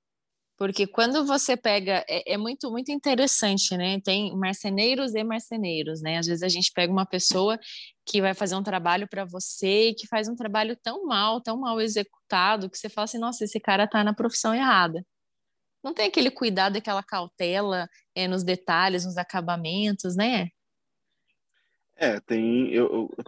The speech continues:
Speaker 2: tem pessoas que têm o dom, né? Que parece que
Speaker 1: Uhum.
Speaker 2: pegam, eu vejo muito isso dentro da marcenaria. Às vezes você pega uns meninos pra começar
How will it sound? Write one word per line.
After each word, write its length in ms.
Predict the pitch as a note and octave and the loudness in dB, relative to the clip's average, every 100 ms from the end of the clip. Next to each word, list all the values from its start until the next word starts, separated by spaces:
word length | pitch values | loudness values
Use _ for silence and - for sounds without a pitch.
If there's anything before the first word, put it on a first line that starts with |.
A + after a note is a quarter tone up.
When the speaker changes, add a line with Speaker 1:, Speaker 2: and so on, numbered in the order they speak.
| - | 4
Speaker 2:
tem 180 | C#3+ - | 4 6
pessoas 500 | C#3+ - A#2+ B2 - | 2 4 2 2 0
que 120 | - | -4
têm 160 | F#3 | 0
o 80 | A3 | 0
dom, 380 | G3 D#3 D3 B2 | 4 6 8 6
né? 240 | A2+ G#2+ C3 _ _ _ _ _ _ _ | 2 -2 -6 _ _ _ _ _ _ _
Que 80 | - | -4
parece 280 | A#2+ A2+ G3 | 0 4 4
que 100 | G3+ | 4
Speaker 1:
Uhum. 100 | E3 | 4
Speaker 2:
pegam, 340 | C3+ C#3 C3+ B2 | 6 6 6 2
eu 80 | |
vejo 240 | A2+ C#3 C#3+ | 2 0 2
muito 300 | C#3 E3+ E3+ | 0 0 -8
isso 120 | - | -6
dentro 140 | E3+ F3 | -4 -2
da 60 | |
marcenaria. 720 | F3 F3 F#3 F3+ E3 C3+ B2 | -2 -2 -4 0 2 2 2
Às 80 | A2+ | 0
vezes 240 | A2+ B2 B2+ | -4 -6 -6
você 200 | - - | -12 -2
pega 300 | C3 B2+ C3+ | 2 2 2
uns 240 | C#3 A#2+ | 2 2
meninos 380 | B2+ B2 C3+ C3+ | 2 4 2 0
pra 140 | - | -8
começar 680 | - B2+ A#2+ - B2 C3 E3 | -2 0 0 0 2 4 4